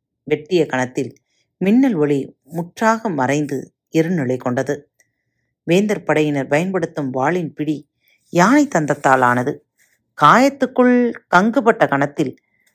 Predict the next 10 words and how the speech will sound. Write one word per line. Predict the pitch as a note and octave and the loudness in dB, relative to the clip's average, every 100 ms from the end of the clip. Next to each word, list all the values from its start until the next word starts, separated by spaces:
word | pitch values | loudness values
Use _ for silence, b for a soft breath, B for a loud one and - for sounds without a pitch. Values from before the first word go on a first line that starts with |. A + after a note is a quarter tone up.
| _ _ _ _ _ _ _ _ _ _ | _ _ _ _ _ _ _ _ _ _
உச்சந்தலைக்கு | A3 A#3 E4 D4 B3+ A3+ F3+ | -2 2 4 4 6 4 2
ஏறும் | D#3+ D#3+ D#3 C#3+ - _ | 2 2 2 -2 -8 _
அதிர் | D3+ E3 B3+ | -2 0 0
சூடு | - E3+ F3 | 2 2 2
போல | D3 E3 D3 - _ _ | 2 4 2 -2 _ _
வாளின் | C#3+ D3 F#3+ B3 F3 | 0 2 2 0 -2
கைப்பிடி | - C#3+ D#3+ E3 C#3 | 0 -2 0 -2 0
அதிர்வை | B2 C#3+ D3 C3 - _ | 0 0 -2 -4 -6 _
உள்ளுக்குள் | E3+ G3+ A#3 A#3 D3 | -4 0 0 0 -4
கடத்தியது. | - B2+ B2 C3 C3 - | 0 0 -2 -2 -4 -4